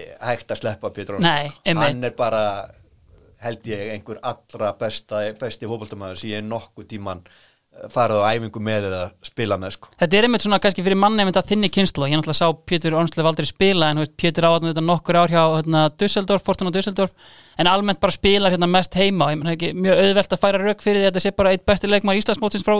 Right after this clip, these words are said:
Speaker 2: upphafi.
Speaker 1: Alveg, alveg klárlega, sko,
Speaker 2: Mm.
Speaker 1: og, og einhver hluta vegna þá kom hann heim á þessum tíma,
Speaker 2: Já.
Speaker 1: ef ég man rétt út af, uh, meiðslum,
Speaker 2: Mhm.
Speaker 1: en hann kemur auðvitað allt of snemma heim, sko.
Speaker 2: Já.
Speaker 1: Hann var gjörsamlega frábær, sko.
Speaker 2: Já. Svo
Speaker 1: Og
Speaker 2: hvernig típa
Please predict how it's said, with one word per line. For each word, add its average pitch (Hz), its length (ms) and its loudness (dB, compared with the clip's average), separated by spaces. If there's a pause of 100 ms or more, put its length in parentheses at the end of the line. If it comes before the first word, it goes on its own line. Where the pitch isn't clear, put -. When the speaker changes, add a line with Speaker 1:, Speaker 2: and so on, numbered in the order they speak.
Speaker 2:
upphafi. 156 420 0
Speaker 1:
Alveg, 117 640 0
alveg 120 300 -2
klárlega, 120 400 0
sko, 160 100 -6
Speaker 2:
Mm. 151 80 0
Speaker 1:
og, 107 260 -2
og 113 260 -4
einhver 135 280 -4
hluta 143 200 0
vegna 147 300 0
þá 127 100 -8
kom 135 140 -6
hann 120 80 -4
heim 143 320 -4
á 180 140 -6
þessum 156 140 -10
tíma, 185 260 -10
Speaker 2:
Já. 156 220 2 (120)
Speaker 1:
ef 117 100 -4
ég 139 120 -2
man 143 120 -2
rétt 143 240 -2
út 156 240 -12
af, 143 220 0
uh, 110 400 -16
meiðslum, 165 560 -6
Speaker 2:
Mhm. 160 380 -2
Speaker 1:
en 110 80 -10
hann 131 80 -6
kemur 135 240 -2
auðvitað 123 240 0
allt - 360 -12
of 113 120 -4
snemma 147 320 -2
heim, 147 200 -2
sko. - 120 -4
Speaker 2:
Já. 131 200 -4 (360)
Speaker 1:
Hann 113 160 -8
var 117 140 -2
gjörsamlega 120 1300 -2 (240)
frábær, 165 460 -2
sko. - 140 -4
Speaker 2:
Já. 139 220 2 (720)
Svo - 120 0
Speaker 1:
Og 208 60 0
Speaker 2:
hvernig 277 240 2
típa - 360 -2